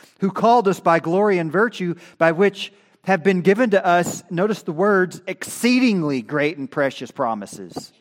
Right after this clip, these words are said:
that through these you may be partakers of the divine nature.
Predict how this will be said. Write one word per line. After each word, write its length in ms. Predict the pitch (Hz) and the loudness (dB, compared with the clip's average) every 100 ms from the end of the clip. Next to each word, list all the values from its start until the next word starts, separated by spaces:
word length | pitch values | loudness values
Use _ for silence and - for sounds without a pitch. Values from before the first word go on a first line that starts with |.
| _ _ _ _ _ _ _ _ _ _ _ _ _ _ _ _ _ _ | _ _ _ _ _ _ _ _ _ _ _ _ _ _ _ _ _ _
that 160 | 139 131 | -6 -6
through 360 | - 165 185 160 | -6 -6 -4 -2
these 440 | 143 120 117 104 | -4 -4 -8 -10
you 120 | 127 | -10
may 140 | 127 113 | -8 -8
be 140 | 110 | -10
partakers 800 | - 110 101 147 151 - 98 95 | -12 -12 -10 -8 -8 -10 -18 -16
of 140 | 104 | -16
the 80 | 107 | -14
divine 760 | 107 101 117 127 123 104 90 90 | -14 -12 -10 -10 -10 -12 -14 -18
nature. 400 | 80 - - | -20 -20 -20